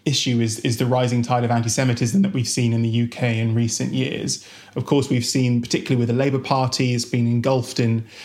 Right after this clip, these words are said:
in criticisms about growing anti-Semitism among some of its membership and the leadership's inability to get a grip on that.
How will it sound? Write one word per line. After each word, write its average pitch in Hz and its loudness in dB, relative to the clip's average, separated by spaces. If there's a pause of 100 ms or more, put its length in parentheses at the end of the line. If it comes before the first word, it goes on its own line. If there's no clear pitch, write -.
(200)
in 117 2
criticisms 123 0
about 117 0
growing 123 2
anti-Semitism 117 0
among 113 2
some 117 0
of 113 2
its - -4
membership 123 0 (200)
and 117 0
the 117 2
leadership's 117 -2
inability 131 2
to 123 0
get 120 0
a 117 -2
grip 143 0
on 135 2
that. 135 -2